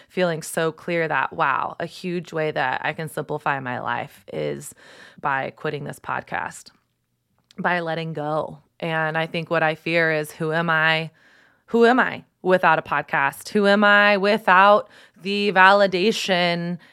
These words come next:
and the ego boost that I get from fifteen thousand people listening to an episode? Who am I without that acknowledgement? Do I still matter?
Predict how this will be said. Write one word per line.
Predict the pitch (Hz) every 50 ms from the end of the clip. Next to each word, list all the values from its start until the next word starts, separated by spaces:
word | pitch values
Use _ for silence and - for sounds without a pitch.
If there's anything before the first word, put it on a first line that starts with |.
| _
and | _ 190 185 190
the | 190 185 -
ego | - 196 202 220 185 165 190 175 170 170 170 165 170 165 170 - 170
boost | 147 175 175 175 170 - - -
that | 180 170
I | 170 175 175
get | 156 180 185 208 196 156 143 - -
from | - - 165 165 160 156 156 156 156 156
fifteen | - 170 160 - _ - 170 165 160 -
thousand | 160 143 156 160 156 160 160 156 160 160 156 - _ _ _ _
people | - - 170 165 170 170 165 165 165 156 156 156 - _ _ _ _
listening | 165 175 170 160 - - 170 165 160 156 156 156 151 151 151 151 156 _ _
to | - - - 175 160 160 160 160 -
an | - 170 - -
episode? | 156 156 - 170 160 - - - 156 147 147 147 147 151 151 - - - - - _ _
Who | - - 240 240
am | 233 220 226 220 208
I | 185 170 165 160 156
without | 147 160 - - 160 151 - -
that | 156 147 147
acknowledgement? | 143 - 151 143 143 156 160 160 156 151 147 - - 147 147 143 143 139 - _ _ _ - - - _ _ _ _ _ _ -
Do | 156 185
I | 175
still | 180 180 - - 196 185
matter? | 170 165 175 175 170 147 143 170 160 _